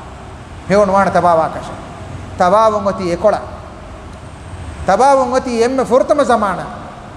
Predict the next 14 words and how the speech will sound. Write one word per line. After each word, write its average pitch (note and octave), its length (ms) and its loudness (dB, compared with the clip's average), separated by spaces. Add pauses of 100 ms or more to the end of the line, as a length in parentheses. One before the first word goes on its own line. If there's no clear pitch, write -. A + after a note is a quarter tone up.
(760)
අලයිකුම් F#3+ 580 2
තියබා G3+ 420 2
මිහුන්නන් G3+ 480 -4
ඔති F#3 420 -6
කෝංචෙන් G#3 520 0 (240)
අල් F#3 200 0
අතීක්. F#3+ 480 0 (920)
එම්ම A#3 240 4
ගදීමි C4 540 4
සමාන A3+ 380 2
ඒ G#3+ 180 -2
සහාබින්ග G#3 500 0
සමානුග F#3 380 0
වාහක. E3+ 340 0